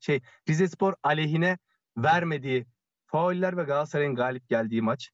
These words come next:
Bakın hep baskılar birbiri üzerine gidiyor. Bu ba-, geçmişteki baskılardan sonra yine Galatasaray camiasının baskısına Alanyaspor Galatasaray maçında Alanyaspor lehine verdiği, lehine olan pozisyonlara verdiği kararlar, Galatasaray'ın aleyhine olan pozisyonlar.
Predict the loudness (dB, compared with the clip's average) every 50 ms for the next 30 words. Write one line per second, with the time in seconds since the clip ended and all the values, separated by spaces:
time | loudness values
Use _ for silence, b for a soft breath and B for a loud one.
0 | _ _ -2 -2 -2 0 0 0 0 -2 0 0 0 0 0 0 0 0 0 0
1 | -2 -4 -4 -2 0 0 0 2 0 0 0 0 -2 -2 -2 -2 -2 -4 -4 -4
2 | 0 2 2 2 2 0 0 -2 -2 -2 -2 0 0 0 -2 0 -2 -2 -2 0
3 | 0 0 0 -2 -2 0 0 0 2 0 -2 -2 -2 -2 -2 -2 0 0 0 2
4 | 2 0 0 0 -2 -2 -2 0 -2 -4 -4 -2 -2 -2 -2 -2 -2 0 0 0
5 | 0 0 -2 -2 -2 -2 -2 -2 0 0 0 0 0 -2 -4 -8 -10 -4 -2 0
6 | 0 0 -2 -4 -6 _ -2 0 2 2 0 0 -2 -4 -4 -4 -2 -2 -2 0
7 | 0 0 0 0 0 -2 -4 -4 -2 0 0 0 -2 -2 -4 -4 -4 -2 0 0
8 | 0 2 2 2 2 2 0 -2 _ -2 0 0 2 0 0 -2 -4 -6 -4 -4
9 | -4 -2 -2 -2 -2 -2 -2 -2 0 2 0 0 -2 -6 _ _ _ 0 0 2
10 | 2 0 -2 -4 -4 -4 -2 -2 0 0 0 0 2 2 4 4 4 2 2 -2
11 | -2 -4 -4 -4 -4 -2 -2 0 0 0 0 0 0 0 0 -2 0 0 0 -2
12 | 0 0 -2 0 0 -2 0 -2 -2 -4 -4 _ -2 0 0 0 0 0 -2 0
13 | 0 -2 -2 -2 0 0 0 0 0 0 0 0 0 0 0 0 -2 -2 -2 -2
14 | -4 -4 -2 -2 0 2 2 2 0